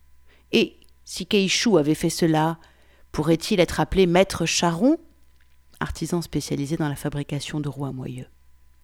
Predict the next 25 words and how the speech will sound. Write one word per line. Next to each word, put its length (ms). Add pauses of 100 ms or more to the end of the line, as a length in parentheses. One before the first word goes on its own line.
(1120)
Commentaire 760
de 100
Mumon. 320 (1200)
Si 200
quelqu'un 560 (160)
peut 240
immédiatement 680
répondre 500
à 80
cette 240
question, 600 (600)
ses 320
yeux 200
seront 360
comme 180
une 160
comète 680 (320)
et 80
son 220
esprit 520
tel 180
un 120
éclair 380
de 100
foudre. 640